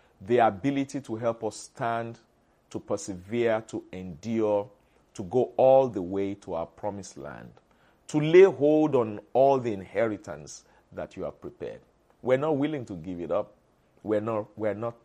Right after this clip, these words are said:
thinking about giving it up. No, no, no, no, no, no. No. We're going to, uh, keep standing on your word.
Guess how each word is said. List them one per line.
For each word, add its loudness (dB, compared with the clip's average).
thinking -6
about -8
giving -14
it -12
up. -4
No, -14
no, -16
no, -18
no, -18
no, -20
no. -18
No. -20
We're -6
going -8
to, -8
uh, -12
keep -6
standing -4
on -16
your -18
word. -18